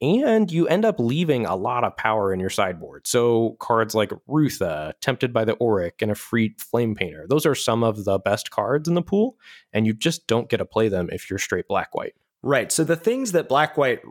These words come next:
Speaker 2: really add or feel like they're, they're, they're really attractive, we've talked about some.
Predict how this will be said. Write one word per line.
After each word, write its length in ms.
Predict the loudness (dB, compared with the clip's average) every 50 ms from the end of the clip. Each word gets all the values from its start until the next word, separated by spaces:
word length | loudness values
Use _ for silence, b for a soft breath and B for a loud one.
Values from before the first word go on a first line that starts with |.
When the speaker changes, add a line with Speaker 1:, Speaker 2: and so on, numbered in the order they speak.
| -20 _ -16
Speaker 2:
really 680 | -14 -8 -6 -4 -2 0 0 2 2 0 0 -2 -4
add 400 | -6 -6 -2 0 2 2 2 0
or 140 | -2 -6 -8
feel 240 | -8 -4 -2 0 2
like 160 | 2 0 -2
they're, 220 | -4 -8 -8 -8 -10
they're, 200 | -8 -8 -6 -4
they're 120 | -4 -2 0
really 260 | 0 2 2 2 0
attractive, 460 | -2 0 0 0 0 0 -2 -4 -4
we've 120 | -4 -4 0
talked 240 | 0 0 0 0
about 180 | 0 0 0 2
some. 380 | 2 2 2 2 2 0 -2